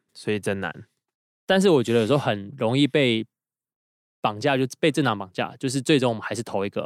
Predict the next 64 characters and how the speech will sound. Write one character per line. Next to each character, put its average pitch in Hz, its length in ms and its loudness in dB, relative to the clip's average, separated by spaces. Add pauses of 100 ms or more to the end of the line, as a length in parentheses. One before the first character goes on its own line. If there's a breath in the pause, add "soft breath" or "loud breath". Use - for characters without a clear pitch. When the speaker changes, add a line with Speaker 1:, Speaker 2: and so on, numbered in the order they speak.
(100)
Speaker 2:
啊， 104 100 -4
我 101 120 -2
长 104 180 -6
期 107 80 -2
支 101 180 -10
持 101 120 -8
的 101 40 -10
政 110 200 -10
党。 - 100 -18 (120)
Speaker 1:
嗯， 95 440 -10
嗯。 92 160 -12
Speaker 2:
这 131 80 -2
是 135 140 0
一 131 80 2
个 117 100 2
两 107 220 -2
党 98 220 -4
制 110 180 -6
很 98 120 -8
常 95 220 -14
发 95 180 -8
生 101 140 -14
的 98 120 -12
状 - 220 -12
况。 - 220 -18 (120)
Speaker 1:
对。 - 240 -16 (280)
Speaker 2:
这 - 120 -14
样 170 140 -18
子。 - 200 -20 (300)
对， 110 140 -8
那 139 140 -2
是 131 300 -2 (200)
已 127 80 -8
经 139 140 2
累 123 140 4
积 127 140 -2
太 127 200 0
久 107 140 -2
的 98 60 -6
那 110 60 -6
种 107 140 -6 (440)
价 110 160 -4
值 104 100 -10
观。 - 240 -14 (420)
Speaker 1:
我 113 160 -6
们 101 80 -6
聊 101 160 -2
好 98 140 -2
多 95 280 -6
哦。 85 80 -16 (460)
Speaker 2:
<laughs> 170 480 -2
可 170 80 0
以 170 80 2
剪 139 180 2
掉 131 160 2
的 117 100 2
应 113 40 -4
该 113 320 -2 (300)
蛮 120 260 -4
多 117 80 0
的。 - 0 -
Speaker 1:
一 - 20 2
半。 110 280 0
Speaker 2:
<laughs> 113 480 -6